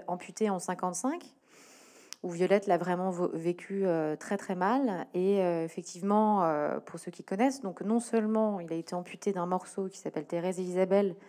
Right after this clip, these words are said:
qui n'a été réédité qu'après, euh, dans les années soixante, par Jacques Guérin et ensuite en deux mille.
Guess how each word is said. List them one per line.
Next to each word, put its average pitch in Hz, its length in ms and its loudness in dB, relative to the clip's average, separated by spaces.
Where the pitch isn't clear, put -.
qui - 140 -20
n'a 160 60 -2
été 170 280 -2
réédité 175 500 -4
qu'après, 190 800 2
euh, - 600 -6
dans 160 60 -4
les 165 160 -2
années 185 100 0
soixante, 196 400 0
par 170 140 0
Jacques 175 180 -2
Guérin 185 300 -2
et 175 100 -2
ensuite 185 300 -2
en 180 80 2
deux 165 80 2
mille. 208 360 2